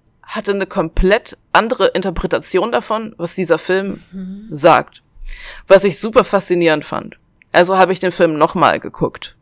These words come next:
Speaker 1: <laughs> Und mir sind noch, mir sind noch mehr Dinge aufgefallen tatsächlich, weil da auch manchmal so Sachen passieren oder so im Hintergrund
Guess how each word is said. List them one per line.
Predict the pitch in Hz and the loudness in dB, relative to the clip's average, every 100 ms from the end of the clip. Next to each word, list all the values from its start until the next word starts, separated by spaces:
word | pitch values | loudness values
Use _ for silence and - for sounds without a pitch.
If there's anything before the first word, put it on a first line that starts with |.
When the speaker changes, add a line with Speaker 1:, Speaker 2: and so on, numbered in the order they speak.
| _ _ _ _ | _ _ _ _
Speaker 1:
<laughs> | - 359 415 - 370 359 427 392 392 - - - - - | 4 6 8 8 8 8 8 8 6 4 -8 -6 -4 0
Und | 208 | 6
mir | 247 | 6
sind | 320 - | 4 0
noch, | 285 - - - | -2 -2 -10 -2
mir | 226 | 0
sind | 285 - | 0 0
noch | 254 - | 2 2
mehr | 302 | 0
Dinge | 175 233 320 - | 0 0 0 0
aufgefallen | 170 - 170 170 170 | 0 -2 0 2 4
tatsächlich, | 190 170 170 170 160 | 2 2 2 2 0
weil | 180 190 | 4 4
da | 175 - | 4 0
auch | 196 - - | 0 -6 -6
manchmal | 190 233 349 | -2 0 0
so | 190 | 0
Sachen | 156 180 320 | 0 0 0
passieren | 262 180 - 233 277 | -2 -4 0 0 0
oder | 190 | -2
so | 170 | -2
im | 165 | -4
Hintergrund | 160 - 277 - 233 | -4 -4 -6 -6 -8